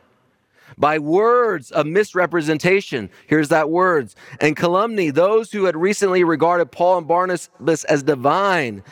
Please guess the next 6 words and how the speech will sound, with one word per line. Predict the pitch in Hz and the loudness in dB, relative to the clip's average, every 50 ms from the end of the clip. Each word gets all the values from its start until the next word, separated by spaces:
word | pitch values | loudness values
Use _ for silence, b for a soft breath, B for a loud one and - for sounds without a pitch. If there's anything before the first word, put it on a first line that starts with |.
| B B B | B B B
beings | 131 156 220 233 226 202 160 127 113 95 90 - - - - b b b b b b b | -2 0 2 2 2 2 0 -2 -4 -6 -10 -14 -14 -16 -18 b b b b b b b
were | - 151 180 175 | 0 0 0 2
persuaded | - 190 170 151 - - 160 151 208 226 240 226 208 175 | 0 -2 -2 -2 -6 -16 -4 0 0 0 2 0 -2 0
that | 160 170 165 | 0 0 0
in | 165 165 156 | -2 -2 0
reality, | 160 165 175 185 196 226 220 220 196 165 139 | 2 2 2 2 2 0 0 -2 -4 -6 -8